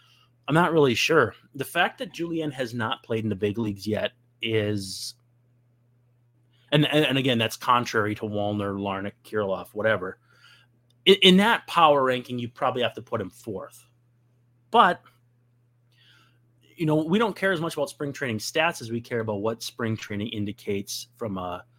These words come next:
a bat and ba-, bat on ball standpoint, and he's done well. So I'll say, like, thirty percent, just because even if Alex Kirilloff drops off, there's a chance that maybe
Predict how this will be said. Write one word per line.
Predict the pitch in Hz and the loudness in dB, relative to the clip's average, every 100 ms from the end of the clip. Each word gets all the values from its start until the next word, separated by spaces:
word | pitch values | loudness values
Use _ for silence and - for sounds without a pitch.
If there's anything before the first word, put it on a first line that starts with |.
| _ _ _ _ | _ _ _ _
a | 80 76 - _ _ _ _ - | -16 -16 -18 _ _ _ _ 0
bat | 113 117 | 2 4
and | 110 104 | 2 0
ba-, | - | 0
bat | 131 123 | 6 6
on | 123 120 | 6 4
ball | 107 107 104 | 2 2 0
standpoint, | - 110 107 - 107 107 | -4 -4 -4 -4 -6 -6
and | 104 | -6
he's | 143 123 | -6 2
done | 135 135 120 | 4 4 2
well. | 117 110 - _ _ _ _ _ _ _ _ _ - | 2 2 -2 _ _ _ _ _ _ _ _ _ -14
So | - 123 120 - - - - _ _ _ _ _ _ _ _ _ _ _ _ _ | 0 2 2 0 -14 -14 -16 _ _ _ _ _ _ _ _ _ _ _ _ _
I'll | 147 208 | 2 4
say, | - 220 | 8 8
like, | 185 143 - | 8 4 0
thirty | - 139 147 | 0 2 2
percent, | 160 160 - - 135 147 | -2 -4 -4 -2 -2 -2
just | 131 127 - | -8 -10 -10
because | 143 143 127 120 107 - _ _ _ _ 143 | -6 0 0 0 -6 -12 _ _ _ _ 0
even | 160 185 | 2 2
if | - | 0
Alex | 120 123 123 - | 2 2 0 -10
Kirilloff | - 117 117 113 110 107 | -6 -2 0 2 0 -4
drops | 113 107 104 - | -6 -6 -6 -8
off, | 104 107 - - _ _ _ _ _ 135 | -4 -4 -4 -16 _ _ _ _ _ 2
there's | 196 175 | 4 4
a | |
chance | 123 135 127 123 - | -2 -2 -2 -4 -8
that | 113 120 | -12 -10
maybe | 110 110 104 | -8 -8 -10